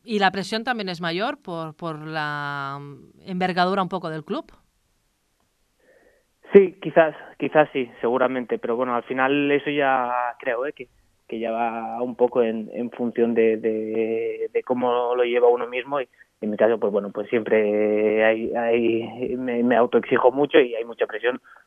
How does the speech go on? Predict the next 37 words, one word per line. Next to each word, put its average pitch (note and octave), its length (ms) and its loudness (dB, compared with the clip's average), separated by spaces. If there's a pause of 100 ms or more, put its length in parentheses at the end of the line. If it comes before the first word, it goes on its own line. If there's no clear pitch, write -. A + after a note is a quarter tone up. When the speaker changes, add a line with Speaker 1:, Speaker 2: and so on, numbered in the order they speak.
Speaker 2:
obviamente, A2 1080 4
tanto A2+ 240 4
ahora A2+ 240 6
como A#2+ 160 2
en A2 60 -2
español A#2+ 340 -2
como A2+ 360 2
cuando G#2+ 220 -6
estaba G#2+ 220 -4
en G2+ 120 -10
el, G2+ 220 -20 (480)
en A2+ 240 -4
el, G#2 400 -6
en G#2 140 -10
el G2 100 -14
Prat. G2+ 240 -4 (180)
Speaker 1:
Mm. D#3+ 100 -14 (520)
Aparte, F3 400 -6
compartiendo F#3+ 580 -4
también G3 320 -4
funciones G3 960 -2
en F#3 260 -4
el F3+ 640 -4
cuerpo G3 320 0
técnico F#3+ 540 -2
con F3+ 320 -2
otro F3+ 180 -6
pratense F#3+ 440 -6
como F3 260 -4
Joan F3 180 -4
Cañadas, F#3+ 500 0
¿no? G#3+ 120 -4
Y G3 80 -2
el, E3 380 -6
en D#3 260 -8
este E3+ 220 -8
caso, E3 380 -4